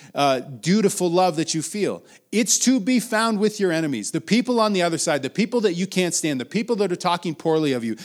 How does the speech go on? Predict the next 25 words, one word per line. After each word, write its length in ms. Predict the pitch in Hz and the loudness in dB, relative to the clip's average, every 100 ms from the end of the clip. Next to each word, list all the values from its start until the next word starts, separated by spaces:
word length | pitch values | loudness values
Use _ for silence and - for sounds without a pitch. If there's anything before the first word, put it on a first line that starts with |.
| - | -8
the 80 | 143 | -4
people 260 | 190 196 | -2 0
that 120 | 196 190 | 0 0
have 100 | 180 | 0
attacked 400 | - 175 190 208 | 0 2 2 0
you 100 | 180 | 0
and 100 | 143 | 2
wronged 280 | 151 185 | 2 2
you 100 | 175 | 0
and 80 | 139 | -2
hurt 280 | - 180 180 | -2 -2 -2
you 120 | 202 | -2
and 140 | 151 113 | -2 0
broken 340 | 165 160 147 | 0 0 -2
you. 140 | 117 104 - - | -4 -8 -18 -20
You, 720 | - 117 160 311 233 160 175 180 - - | -14 0 4 6 6 4 2 -2 -12 -8
according 440 | 143 196 226 254 | 0 4 4 4
to 40 | |
the 100 | 233 | 0
scriptures, 540 | 202 - 202 - 143 - - - | -2 0 -2 -2 -4 -6 -14 -2
are 240 | 156 202 | 2 2
to 340 | 196 - 202 190 | 0 -2 -2 -2
give 640 | 127 165 190 226 226 214 _ _ | -4 2 4 4 2 -8 _ _
your 500 | 120 147 180 190 185 185 _ | -4 0 2 2 0 -6 _
life 640 | - 123 120 92 - - | -8 -4 -4 -6 -14 -18